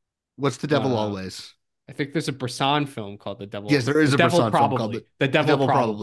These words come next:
Speaker 1: Probably, yes.
Speaker 2: Yeah, yeah. And I always think of that. And then I always get confused 'cause I don't know what people are talking about. And then I have to remind myself that this movie came out in, like, twenty twenty.
Speaker 1: No, but yeah,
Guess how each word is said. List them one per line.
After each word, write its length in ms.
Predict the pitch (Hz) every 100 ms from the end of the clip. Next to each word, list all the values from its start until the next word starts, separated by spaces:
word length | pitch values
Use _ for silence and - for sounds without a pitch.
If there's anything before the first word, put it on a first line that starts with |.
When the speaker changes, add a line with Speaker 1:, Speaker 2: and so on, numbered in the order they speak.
| 101
Speaker 1:
Probably, 60 |
yes. 340 | 101 - - -
Speaker 2:
Yeah, 140 | 120 104
yeah. 300 | 98 98 147
And 120 | 147
I 100 | 151 156
always 440 | 156 160 160 147
think 200 | 139 123
of 120 | 110
that. 360 | 104 95 90 - - 127
And 140 | 135
then 100 | 147
I 120 | 147
always 320 | 143 143 151 143
get 160 | 143
confused 600 | - 127 127 117 110 104
'cause 120 | 127
I 100 | 113
don't 180 | 120 113
know 80 | 113
what 140 | 110
people 260 | - 113 107
are 60 | 107
talking 400 | 107 104 - 101
about. 280 | 101 101 113
And 80 | 123
then 80 |
I 80 | 127
have 140 | 127 127
to 80 |
remind 400 | 127 117 113 110
myself 460 | 110 110 - 107 -
that 160 | - -
this 180 | 123 123
movie 320 | 117 107 120
came 240 | - -
out 340 | - - - _ _ _ -
in, 140 | 110
like, 180 | 101 104
twenty 260 | - 101 98
twenty. 420 | - - 143 131 _ _ _ _ _ _ _ _ _ _ -
Speaker 1:
No, 260 | 147 143 127
but 260 | 139 127
yeah, 240 | 147 131